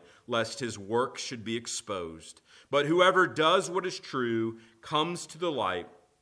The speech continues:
so that it may be clearly seen that his works," listen, "have been carried out by God." What is John's answer? By trusting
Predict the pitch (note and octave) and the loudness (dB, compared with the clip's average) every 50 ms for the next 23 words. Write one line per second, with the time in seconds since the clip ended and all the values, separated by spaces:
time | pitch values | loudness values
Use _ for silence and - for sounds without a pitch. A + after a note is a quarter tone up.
0 | _ _ _ _ _ _ _ _ - - - C#3+ C3+ C3+ C3 C3 B2+ C3+ B2 A#2 | _ _ _ _ _ _ _ _ -10 -4 -2 -2 0 0 -2 -2 -2 -2 -2 -2
1 | G#2+ A2 G#2+ - - - C3+ C#3 C#3 C#3+ C#3 D3 C#3+ C#3 - - D3+ D3+ C#3 A#2 | -2 -4 -6 -6 -8 -6 -4 -2 -2 -2 -2 -2 -4 -4 -6 -4 -4 -4 -4 -4
2 | G2 F2 E2+ E2 - - - - _ _ - A#2 A#2 A#2 A#2+ C3 B2+ B2 C3+ C3+ | -6 -8 -12 -16 -20 -20 -20 -20 _ _ -4 -2 -2 0 0 -2 -2 -2 -4 -2
3 | D#3+ F#3+ G3 E3+ D#3 - - - - C3+ C3 D#3+ F3+ F3 - F3+ F3+ F#3+ G3+ F#3+ | 2 4 6 4 4 2 -2 -8 -8 -2 0 0 0 2 0 0 -2 -2 -4 -10
4 | - - _ _ _ _ _ _ _ _ _ _ _ _ _ _ _ _ _ _ | -16 -20 _ _ _ _ _ _ _ _ _ _ _ _ _ _ _ _ _ _
5 | _ - G2+ G2+ F#2+ F2+ E2 F#2 F2 E2+ E2 - - G2 F#2+ G2 G2 F#2+ F#2 E2+ | _ -12 -10 -10 -10 -10 -10 -12 -12 -12 -12 -12 -10 -8 -8 -8 -8 -10 -10 -12
6 | D#2 - - E2 D#2 D2+ D#2 D2+ C#2+ C#2+ C#2+ D2+ E2+ F#2+ _ _ _ _ _ _ | -12 -12 -14 -14 -14 -14 -16 -20 -20 -20 -20 _ _ _ _ _ _ _ _ _
7 | _ _ _ _ _ _ _ _ _ _ _ _ _ _ _ _ _ _ _ _ | _ _ _ _ _ _ _ _ _ _ _ _ _ _ _ _ _ _ _ _
8 | _ _ _ _ _ _ _ _ _ _ _ _ _ _ _ _ _ _ _ _ | _ _ _ _ _ _ _ _ _ _ _ _ _ _ _ _ _ _ _ _
9 | - F#2+ G2 G2+ A2 A2 - G#2+ G2 A#2 A#2+ A#2 B2 B2 A2 A2+ A2+ A#2+ B2+ B2 | -14 -12 -8 -8 -8 -10 -10 -10 -8 -6 -4 -4 -4 -4 -4 -4 -4 -4 -6 -6
10 | - - C#3+ C3+ C3 - _ _ _ _ _ _ _ _ _ _ _ _ _ _ | -10 -12 -14 -16 -18 -20 _ _ _ _ _ _ _ _ _ _ _ _ _ _
11 | _ _ _ _ _ _ _ _ _ _ _ _ _ _ _ _ _ _ _ _ | _ _ _ _ _ _ _ _ _ _ _ _ _ _ _ _ _ _ _ _
12 | _ _ _ _ _ _ _ _ _ _ _ _ _ _ _ G2 F2+ E2+ - - | _ _ _ _ _ _ _ _ _ _ _ _ _ _ _ -12 -12 -12 -6 -2
13 | B2+ A2+ G#2 A2 - - A#2 G#2+ A2 A2+ A2 G#2+ | -2 -2 -2 -4 -8 -8 -6 -6 -6 -8 -8 -12